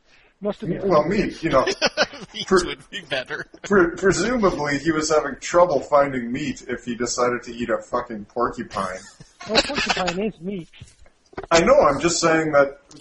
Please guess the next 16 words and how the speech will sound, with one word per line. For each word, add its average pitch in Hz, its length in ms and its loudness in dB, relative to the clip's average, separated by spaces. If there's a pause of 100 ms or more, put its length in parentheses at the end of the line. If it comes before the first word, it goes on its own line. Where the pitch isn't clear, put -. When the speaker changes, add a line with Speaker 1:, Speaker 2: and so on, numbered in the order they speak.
(140)
Speaker 2:
okay, 151 380 4
if 165 200 0
you, 185 200 2 (340)
if 160 200 0
you 185 120 0
consider 190 560 2
the 151 140 2
meat, 151 400 -2 (160)
the, 127 540 4
the 120 380 0 (300)
meat 143 460 -6
to - 160 -6
quill 139 500 2
ratio 110 720 -2 (760)
is, 113 420 -2
uh, 107 460 4